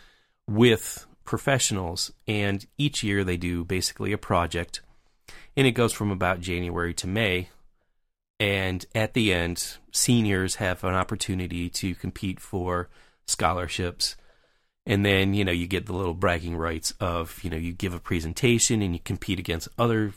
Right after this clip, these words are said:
ace teams. And, you know, you get the bragging rights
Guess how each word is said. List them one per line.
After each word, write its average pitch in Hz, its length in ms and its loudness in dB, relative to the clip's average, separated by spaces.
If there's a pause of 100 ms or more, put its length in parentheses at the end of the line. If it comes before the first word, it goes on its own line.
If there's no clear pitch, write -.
(120)
ace 101 260 2
teams. 98 560 -4 (560)
And, 92 380 0
you 101 80 0
know, 92 60 -2
you 92 120 -4
get 90 140 -4
the - 40 -6
bragging 90 440 0
rights 90 280 -2